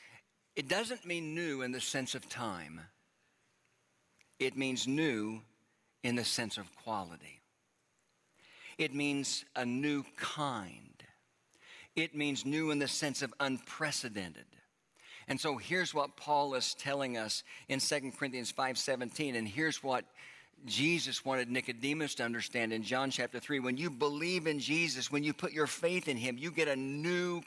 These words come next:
kind of life that is unprecedented in that it becomes, in that moment, completely forgiven and completely clean. And that's that supernatural work of God that I was talking about just a moment ago.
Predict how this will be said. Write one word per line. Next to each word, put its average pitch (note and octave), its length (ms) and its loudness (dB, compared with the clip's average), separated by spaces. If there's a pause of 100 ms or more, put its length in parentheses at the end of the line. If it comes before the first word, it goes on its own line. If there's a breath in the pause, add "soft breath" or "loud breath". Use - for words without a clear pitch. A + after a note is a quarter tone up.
kind D#3+ 720 2
of B2+ 260 0
life D3+ 720 2 (280 loud breath)
that D3+ 120 4
is C3+ 140 -2
unprecedented D3 1040 0 (240 loud breath)
in D#3+ 140 2
that D3 160 2
it D3+ 80 0
becomes, D#3+ 720 0 (220 loud breath)
in D#3 240 0
that F3+ 240 2
moment, F3+ 520 2
completely G#3 840 0
forgiven C3+ 640 0 (300 loud breath)
and B2+ 140 -2
completely C3+ 640 0
clean. A#2+ 600 0 (200 loud breath)
And A2+ 200 0
that's D3+ 280 0
that C3+ 200 -2
supernatural C#3+ 1120 0
work B2 320 0
of A2 140 -6
God A2 260 2
that G#2 100 -2
I G#2+ 100 -2
was G#2 140 -6
talking A2+ 380 -2
about G2+ 220 -2
just A2 200 -4
a - 40 -4
moment C#3 360 -4
ago. F#2+ 380 -6